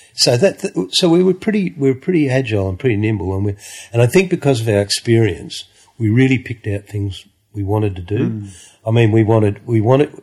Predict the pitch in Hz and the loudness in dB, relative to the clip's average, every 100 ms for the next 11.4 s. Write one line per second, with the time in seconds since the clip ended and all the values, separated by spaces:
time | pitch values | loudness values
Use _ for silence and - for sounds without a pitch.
0 | - 135 135 117 117 101 95 110 107 113 | 2 6 6 4 0 -2 -4 -2 0 -2
1 | - 101 104 - 95 104 110 165 165 _ | -2 -4 -6 -8 -12 -8 -8 -10 -14 _
2 | 107 98 98 92 95 _ _ - _ _ | -14 -12 -12 -12 -12 _ _ -20 _ _
3 | 107 107 107 101 101 95 95 92 90 - | -2 2 2 0 -4 -4 -2 -4 -6 -6
4 | 113 95 - 85 90 120 - - _ _ | -6 -6 -10 -12 -12 -14 -18 -20 _ _
5 | _ _ _ 101 98 120 98 - - 95 | _ _ _ -6 0 0 0 -4 -4 -8
6 | - _ _ _ _ _ 107 95 92 92 | -10 _ _ _ _ _ -6 -6 -6 -8
7 | 90 101 107 104 85 101 87 - 98 95 | -6 -2 2 2 0 -6 -6 -6 -6 -8
8 | - 85 82 _ _ _ _ _ _ _ | -12 -12 -14 _ _ _ _ _ _ _
9 | _ 101 101 123 98 95 85 82 98 95 | _ -6 0 2 2 -2 -6 -4 -2 -4
10 | 78 110 _ 107 95 82 85 80 78 87 | -6 -14 _ -6 -6 -6 -6 -8 -8 -8
11 | 85 78 135 85 | -8 -8 -14 -16